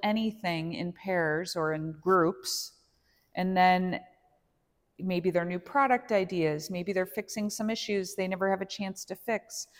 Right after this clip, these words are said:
Maybe they're building or cooking something together. You can have wild sorts of, uh,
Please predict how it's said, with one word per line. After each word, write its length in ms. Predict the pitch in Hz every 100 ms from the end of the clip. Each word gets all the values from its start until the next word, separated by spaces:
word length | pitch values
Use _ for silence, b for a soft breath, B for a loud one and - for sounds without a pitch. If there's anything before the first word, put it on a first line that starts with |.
| b _
Maybe 240 | 196 202
they're 140 | 233 233
building 680 | 226 226 226 233 226 226 220 - _
or 120 | 220
cooking 480 | 220 - 269 247 208
something 400 | 185 185 180 170
together. 440 | 175 175 165 160 151
You 160 | 180
can 140 | - 185
have 260 | 196 185 180
wild 560 | 175 175 190 185 175 165 - b b b b -
sorts 500 | - 190 180 - 190
of, 300 | 165 165 180
uh, 400 | 160 156 151